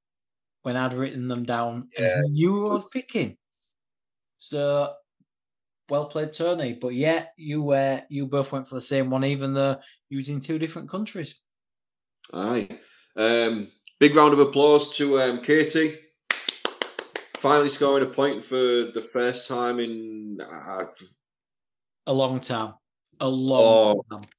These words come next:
Speaker 2: aye. Um, she had gone Hamilton, Ricciardo, Alonso. She's gone from nine points to ten.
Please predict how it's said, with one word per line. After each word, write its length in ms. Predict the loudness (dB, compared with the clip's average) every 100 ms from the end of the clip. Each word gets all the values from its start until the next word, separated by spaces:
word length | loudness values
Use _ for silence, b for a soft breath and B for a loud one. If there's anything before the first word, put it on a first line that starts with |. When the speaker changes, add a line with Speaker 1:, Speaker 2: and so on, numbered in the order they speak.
| -10 -6
Speaker 2:
aye. 240 | -4 -4 -6 _ _ _ _ b b b b b b _
Um, 800 | 0 0 2 2 2 0 -2 -8 -10
she 280 | 0 6 6
had 100 | 6
gone 300 | 2 0 0 0
Hamilton, 400 | 0 0 0 0
Ricciardo, 460 | 0 0 2 2
Alonso. 480 | 4 2 0 0 0
She's 180 | -2 -4
gone 180 | -4 -4
from 180 | -4
nine 280 | 0 0 0
points 260 | -2 -4 -4
to 180 | -10 -10
ten. 480 | 2 2 2 -4